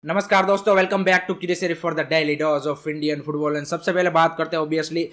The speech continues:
आज होने वाले भाई धमाकेदार सेमीफाइनल इंडिया वर्सेस लेबनान। अब वर्ल्ड कप क्वालिफायर spot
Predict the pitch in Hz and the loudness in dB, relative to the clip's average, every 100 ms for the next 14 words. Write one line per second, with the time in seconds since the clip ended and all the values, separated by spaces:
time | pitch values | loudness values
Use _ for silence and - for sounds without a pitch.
0 | - - 156 156 151 156 156 156 156 143 | -12 -2 0 2 -2 0 0 0 -2 -2
1 | 151 151 151 151 151 147 151 151 147 147 | -4 -2 0 -2 -4 -8 -6 -6 -6 -8
2 | 170 185 175 156 156 147 151 143 113 - | -4 0 2 2 -4 -6 -4 -2 -4 -10
3 | _ _ - - - - 165 180 196 185 | _ _ -2 -2 -4 0 2 4 2 2
4 | 180 170 165 165 156 - 180 | 2 0 2 0 0 -4 0